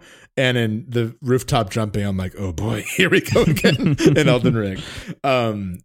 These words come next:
Speaker 1: but, uh, yeah, I mean, I, I really love all, like, even the games that don't hit as high for me are still masterpieces. Like, they've, there's a reason why so many games have tried to emulate what they're doing here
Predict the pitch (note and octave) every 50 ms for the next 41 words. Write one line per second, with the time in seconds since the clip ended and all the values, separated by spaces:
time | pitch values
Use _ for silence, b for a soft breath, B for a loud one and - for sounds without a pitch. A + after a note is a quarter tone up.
0 | _ _ _ - B2 A#2 A2+ A2 A2 G#2+ G#2+ G#2 G2+ A2+ C3 C#3 C#3 C#3+ D3+ D#3
1 | - D3+ D#3+ F3 F3+ E3 D#3+ F3+ G3 F3 E3 G#3 A3+ G3 D3 B2+ A#2+ B2 A2 A2
2 | A2+ A#2 - C#3+ C#3 - - B B B B B _ - D3+ D3+ D#3 F3 - F3
3 | - D#3+ D#3 D#3 D#3 D#3 D3 A#2+ A#2+ C3 A#2+ A#2+ B2+ - B2 A2+ A2 A#2 A2+ A2
4 | A2 A2+ - _ _ _ _ - - C3+ B2+ A#2+ A#2+ G#2+ G2+ - - A2+ G#2 A2+
5 | A2+ - D3+ C#3+ C#3+ D3 D3 D3+ C#3+ G#2+ A2+ A2 - - - - A#2 G#2+ G#2+ G2
6 | G2+ F#2 F2+ - - - - - E2 E2+ - - - - A#2 A#2 G2+ - - A2+
7 | A2+ A#2 A2 G#2+ - - _ _ _ _ _ _ - - C#3 C#3 B2 C#3+ C3+ B2+
8 | C3 C3 C3+ A#2+ C3+ C3+ B2+ A#2+ A#2 A2+ A2+ A2+ A2 A2 A#2 A2 - - - A#2+
9 | A2+ A2 A2 A2+ A2 A2 G#2+ G2+ - G#2+ G#2 G#2 G#2 G#2 G2+ G2 F#2 - A2 F#2+
10 | F#2 - _ - - - A#2+ G#2+ G#2 G#2 G#2 G2+ - - A#2 A2+ A2 A2 G#2+ G2+
11 | G2+ G2 F#2+ G2 F#2+ G#2 A2 G#2+ - G#2+ G2+ F#2 G2+ G2+ G2 G2 G2 F#2+ E2+ G2
12 | F#2 F#2 F2+ F2+ F#2 -